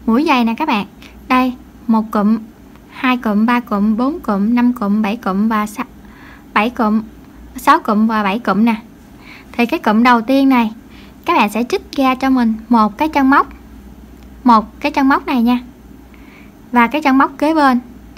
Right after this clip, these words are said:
chúng ta sẽ chụm hai cái chân móc này lại thành một chân. Như vậy thì chúng ta sẽ giống cái chân móc này nè,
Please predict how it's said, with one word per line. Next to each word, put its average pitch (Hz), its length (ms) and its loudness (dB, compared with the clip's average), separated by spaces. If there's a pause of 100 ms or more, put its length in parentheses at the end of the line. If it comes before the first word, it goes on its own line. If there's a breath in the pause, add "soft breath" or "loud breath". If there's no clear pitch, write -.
(240 loud breath)
chúng 285 140 -4
ta 320 120 4
sẽ 247 160 -4
chụm 214 320 0
hai 262 300 0
cái 311 140 -8
chân 262 200 0
móc 311 200 0
này 233 180 -2
lại 196 220 -2
thành 233 160 0
một 214 180 0
chân. 262 220 2 (420 loud breath)
Như 277 120 2
vậy 208 180 0
thì 233 260 -2 (440 loud breath)
chúng 277 120 -4
ta 294 120 4
sẽ 226 200 -4
giống 277 360 2
cái 359 100 -2
chân 277 280 2
móc 285 200 0
này 294 100 -2
nè, 226 100 2